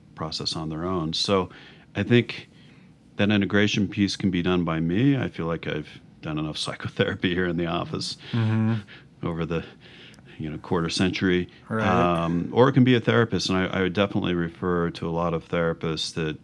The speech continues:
Speaker 1: are great in terms of unpacking, um, psychedelic journeys, ketamine, et cetera. Um, psychiatrists, some are able to do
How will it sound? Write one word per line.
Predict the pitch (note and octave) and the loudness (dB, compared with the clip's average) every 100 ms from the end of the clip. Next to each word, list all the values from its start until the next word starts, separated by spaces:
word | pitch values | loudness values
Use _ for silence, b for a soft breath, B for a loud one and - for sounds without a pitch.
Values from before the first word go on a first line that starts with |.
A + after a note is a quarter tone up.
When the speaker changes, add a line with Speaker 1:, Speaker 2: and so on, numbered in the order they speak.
| B B B - | B B B -10
Speaker 1:
are | D2+ | -10
great | - D#2 E2 E2 D#2+ - | -8 -6 -2 0 -2 -6
in | - | -10
terms | - E2 D#2 | -6 -4 -4
of | D#2+ D2+ | -4 -6
unpacking, | E2 E2 D#2 D#2 D#2+ E2 D#2 D2+ B B B - - | -6 -6 -4 -6 -4 -6 -6 -6 B B B -20 -12
um, | D#2+ D2 D2 D2 | -10 -8 -6 -6
psychedelic | - D2+ D#2 D#2 D2+ | -4 -4 -4 -4 -4
journeys, | - D#2 D#2 D2+ D2 | -6 -4 -2 -4 -4
ketamine, | - D#2+ D2+ D2+ D2+ D2+ - - - | -6 -6 -4 -4 -6 -10 -16 -20 -14
et | - | -10
cetera. | - F2 E2 D#2 D2+ B B B - - | -4 -2 -2 -4 -6 B B B -12 -4
Um, | F2+ F2 E2+ E2+ E2+ E2+ F2 | -2 0 0 -2 -2 -2 -2
psychiatrists, | - G2 - A2 G#2+ - A2 G#2 | -2 0 4 4 4 2 0 0
some | - - G#2+ G#2+ | -2 2 4 4
are | G#2+ | 4
able | G#2 G#2+ | 2 0
to | |
do | G2+ | 0